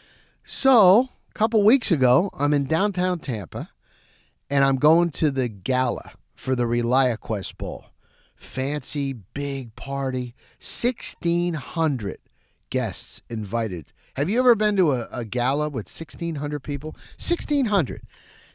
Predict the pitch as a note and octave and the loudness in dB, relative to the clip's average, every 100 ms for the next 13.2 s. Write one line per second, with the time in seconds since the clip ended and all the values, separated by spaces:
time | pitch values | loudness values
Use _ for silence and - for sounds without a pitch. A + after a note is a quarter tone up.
0 | - G3+ G#3+ F3 A#2 G#2 - E3 F#3 F#3 | 0 2 4 2 -2 -6 -6 -2 0 0
1 | - D#3 A#2 - E3 E3+ E3+ D3 - C3+ | -2 -2 0 0 0 0 -4 -6 -2 2
2 | E3+ D#3+ E3 D#3+ A#2+ A2+ D#3+ F3 D3+ E3 | 2 0 -4 -4 -4 0 2 2 0 -4
3 | - - - - _ - E3 F3+ - E3 | -6 -20 -20 -20 _ 0 4 4 2 -4
4 | D3 D3+ D#3 D3+ D3+ D3+ C#3+ - - F#3 | 0 2 2 2 2 -2 -6 -6 4 6
5 | F3+ E3+ D3 - E3 D#3+ D3 D#3+ D3+ D3+ | 6 2 -2 -2 0 0 -2 -4 -4 -6
6 | D3 - _ _ _ _ _ _ - - | -10 -20 _ _ _ _ _ _ -20 -20
7 | - _ - _ _ - _ _ - - | -20 _ -20 _ _ -20 _ _ -18 -6
8 | A2+ D3 D#3 A2+ F#2 F#2 A#2 F#2 E2+ D#2+ | 0 4 6 4 0 -2 -2 -2 -8 -6
9 | G#2+ G#2 D2 C2+ - D2 - - - A2 | -6 -6 -10 -14 -12 -10 -10 -12 -8 -8
10 | G2+ F2 F#2 F2+ - - G2 G#2+ C2+ F2 | -8 -8 -8 -10 -12 -10 -4 -4 -4 -6
11 | C#3+ C3+ A#2+ A2+ B2+ A#2+ A#2 C3 C3+ D#3 | -2 0 -2 0 -2 -2 -8 -10 0 2
12 | D3+ D3+ C#3+ A#2+ A#2 A#2+ D3 C3+ A#2+ B2 | 4 2 -2 -4 -6 -2 -2 -2 0 -2
13 | A2+ C#3 | -2 -4